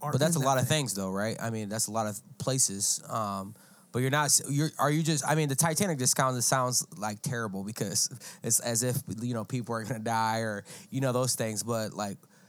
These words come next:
Speaker 2: so you're, so we're saying that, like, we need to be aware. We need to be aware that these things are happening, or, like, we should, we should go ahead and jump off the ship and
Speaker 1: Well,
Speaker 2: start,
Speaker 1: I, I
Speaker 2: start
Speaker 1: think,
Speaker 2: swimming over.
Speaker 1: I think everybody needs to, to, to pray about it and discern their gifts and discern their calling.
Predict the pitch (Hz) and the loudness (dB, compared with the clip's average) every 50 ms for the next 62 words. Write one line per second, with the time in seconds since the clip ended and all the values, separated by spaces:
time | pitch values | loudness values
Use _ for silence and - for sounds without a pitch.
0 | _ _ - - - 143 147 - - - - - 160 147 143 135 - - 175 170 | _ _ -6 -2 0 0 0 -2 0 2 4 4 6 4 4 6 6 6 6 4
1 | 165 151 139 127 127 120 117 110 98 117 120 113 110 - - - - - - 127 | 4 2 2 2 2 2 0 0 0 0 0 0 -2 -4 -8 -12 -16 -8 -4 -2
2 | 135 131 131 113 110 113 113 98 90 87 98 98 90 85 - - - - - - | 0 0 0 -2 -4 -4 -4 -6 -4 -4 -4 -4 -4 -4 -6 -10 -12 -14 -16 -18
3 | - _ - - - - - 131 135 123 120 127 123 113 101 110 120 131 135 135 | -20 _ -20 -20 -12 -6 -2 -2 0 0 0 0 0 0 0 2 2 2 2 2
4 | 131 123 135 131 123 - 139 135 139 127 143 120 131 135 143 139 156 151 156 156 | 2 2 2 0 2 2 2 0 0 0 0 2 2 2 2 2 0 0 0 -2
5 | 156 - - 117 113 110 110 - - 117 110 - 120 127 - - 117 104 101 - | -2 -2 -2 -2 0 0 -2 -2 -4 -4 -4 -2 -2 -2 0 0 -2 -4 -6 -10
6 | _ - - _ _ - - - 123 120 117 - 104 104 - - - - - 127 | _ -20 -20 _ _ -20 -16 -10 -8 -6 -4 -4 -4 -6 -8 -12 -14 -8 -6 -4
7 | 117 110 120 110 104 101 98 - 117 107 104 113 107 98 104 110 - - - - | -2 -2 -2 -2 -4 -4 -4 -4 -4 -4 -4 -4 -4 -4 -4 -4 -6 -8 -10 -12
8 | - - 139 117 - - 131 113 107 - 110 107 104 104 - - - - - _ | -14 -10 -6 -4 -2 -2 -2 -4 -6 -6 -8 -10 -10 -12 -14 -16 -20 -20 -20 _
9 | - 202 240 240 - - 165 185 190 - - 131 220 233 226 - 151 147 131 120 | -6 -4 0 2 2 2 2 0 0 0 2 2 2 2 0 0 0 0 0 0
10 | 127 131 117 98 - 190 214 233 208 185 214 220 214 202 196 185 180 175 160 175 | 0 0 -2 -2 -2 -2 0 0 -2 -2 -2 -2 -2 -2 -2 -2 -2 -4 -4 -4
11 | 175 180 190 165 - - 160 135 - _ - - _ - - 170 147 - - - | -4 -4 -2 -2 -2 -2 -4 -4 -8 _ -20 -20 _ -8 -6 -6 -6 -6 -10 -20
12 | - - - 151 139 - 156 156 202 233 202 143 139 143 156 156 147 147 139 - | -16 -10 -8 -8 -6 -4 -2 -2 -2 0 -2 -2 -2 -2 -2 -4 -4 -4 -2 -2
13 | - 160 170 175 170 151 139 143 143 135 127 135 156 196 - - - 131 131 131 | -2 -2 -2 -2 -2 -4 -4 -4 -6 -6 -4 -4 -2 -2 -2 -2 -4 -4 -4 -4
14 | - - 147 151 147 139 131 - 147 151 165 196 226 247 247 | -4 -4 -4 -4 -4 -6 -6 -4 -2 -2 0 0 -2 -4 -6